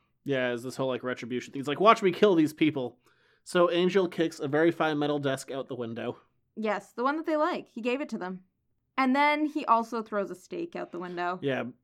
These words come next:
Speaker 1: Bur-, uh, Burge's son freaks out. He's like, "My father told you you couldn't leave." So Angel throws a stake, gets him through the eye, and he's dead. And Angel
Speaker 2: And
Speaker 1: is
Speaker 2: Angel has not left the building, just so we're clear.
Speaker 1: Nope, technically he's still there.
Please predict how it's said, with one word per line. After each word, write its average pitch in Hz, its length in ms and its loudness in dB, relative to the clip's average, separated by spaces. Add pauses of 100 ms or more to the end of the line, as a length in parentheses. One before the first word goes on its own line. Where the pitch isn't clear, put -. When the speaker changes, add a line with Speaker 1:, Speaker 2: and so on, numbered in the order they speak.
(140)
Speaker 1:
Bur-, 143 400 -6
uh, 135 220 2
Burge's 135 340 2
son 131 220 -6
freaks 127 440 -6
out. 123 360 -4 (340)
He's - 80 -20
like, 165 120 -2
"My 208 180 2
father 226 340 0
told 220 320 4
you 214 60 4
you 190 180 0
couldn't 202 320 6
leave." 170 260 6
So 139 200 -2
Angel 147 500 0
throws 165 400 4
a 156 60 2
stake, 127 640 -2 (540)
gets 156 220 2
him 151 100 0
through 143 260 -4
the 123 140 -2
eye, 120 380 -2
and 117 220 -10
he's 113 200 -10
dead. 95 260 -14
And 123 180 -10
Angel 143 180 -2
Speaker 2:
And 302 100 6
Speaker 1:
is 339 60 4
Speaker 2:
Angel 381 180 0
has 359 120 4
not 330 220 6
left 311 220 4
the 311 60 -2
building, 233 440 -2
just 226 180 -12
so 240 120 -6
we're 254 100 -4
clear. 202 240 -4
Speaker 1:
Nope, 247 180 -4
technically 180 420 -4
he's 180 120 -2
still 185 220 -2
there. 107 260 -4